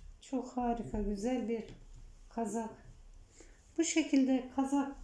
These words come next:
çalışmak isteyenler için harika bir fikir. Size fikir amaçlı olarak gösteriyorum. Lastiğimizin boyunu da ölçelim arkadaşlar.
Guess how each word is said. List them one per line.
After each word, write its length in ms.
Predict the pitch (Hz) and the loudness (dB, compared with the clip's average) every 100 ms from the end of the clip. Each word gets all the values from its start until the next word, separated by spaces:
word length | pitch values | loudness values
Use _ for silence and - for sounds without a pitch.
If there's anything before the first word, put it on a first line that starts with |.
| - | -10
çalışmak 640 | - 269 254 - 269 269 | 2 4 4 6 6 6
isteyenler 720 | 262 220 - 247 240 240 240 240 | 2 -2 4 6 8 8 8 6
için 500 | 220 - - 214 202 - - - - - - - - - - - - - - - - - - - - - - - 156 - - - - - - | 4 2 0 0 -2 -12 -20 -20 -20 -20 -20 -20 -20 -20 -20 -20 -20 -20 -20 -20 -20 -20 -20 -20 -20 -20 -20 -18 -14 -14 -16 -20 -20 -20 -20
harika 640 | - 262 294 285 - 320 | 0 6 6 4 6 6
bir 160 | 277 262 | 8 6
fikir. 520 | 254 247 233 226 220 - - - - | 6 0 0 0 -2 -6 -18 -20 -10
Size 380 | - - 277 320 | -4 2 6 6
fikir 360 | 320 277 - 330 | 6 2 4 6
amaçlı 520 | 277 262 277 - 311 | 10 10 10 8 8
olarak 460 | 302 247 220 190 - - - - - - | 8 8 6 2 0 -10 -14 -14 -20 0
gösteriyorum. 880 | 254 277 277 294 277 277 269 262 262 - - - - - - | 4 4 6 6 10 10 10 10 8 4 -8 -18 -18 -18 4
Lastiğimizin 880 | 254 302 302 339 330 320 277 320 277 | 6 8 6 6 10 12 12 10 12
boyunu 360 | 277 277 302 269 | 12 12 12 10
da 40 | |
ölçelim 580 | 233 220 208 240 220 220 | 6 4 0 0 2 2
arkadaşlar. 760 | 220 214 214 208 202 - 202 | 0 -2 -2 0 -2 -4 -4